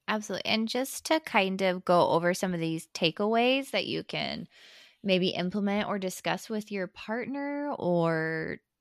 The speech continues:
talk about with whoever. W-, number one, giving yourself time. You have to shift perspective, give time for transition and adjustment, knowing that this is going to be a years in the making sort of process.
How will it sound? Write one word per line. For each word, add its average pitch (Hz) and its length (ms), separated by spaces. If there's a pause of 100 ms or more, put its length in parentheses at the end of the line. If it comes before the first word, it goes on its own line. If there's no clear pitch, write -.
(200)
talk - 240
about 214 220
with 196 140
whoever. 208 720 (760)
W-, 185 300
number 226 300
one, 202 240
giving 196 260
yourself 190 380
time. 160 340
You - 100
have 185 280
to 240 80
shift 220 260
perspective, 160 640 (160)
give 185 240
time 214 240
for 226 140
transition 185 640
and 185 120
adjustment, 170 600
knowing 170 400
that - 140
this 175 180
is - 100
going 170 200
to 175 100
be 180 220
a 185 60
years 156 540
in 170 160
the 156 80
making - 440
sort - 260
of - 160
process. - 800